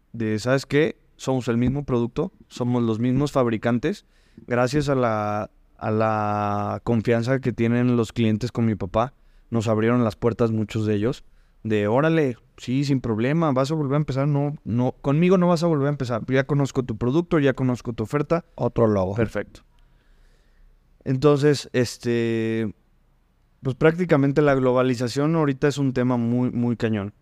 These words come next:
Speaker 1: Y tercero, yo creo que,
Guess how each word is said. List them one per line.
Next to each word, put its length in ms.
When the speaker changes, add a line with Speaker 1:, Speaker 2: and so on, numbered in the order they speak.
Speaker 1:
Y 160
tercero, 680
yo 260
creo 480
que, 760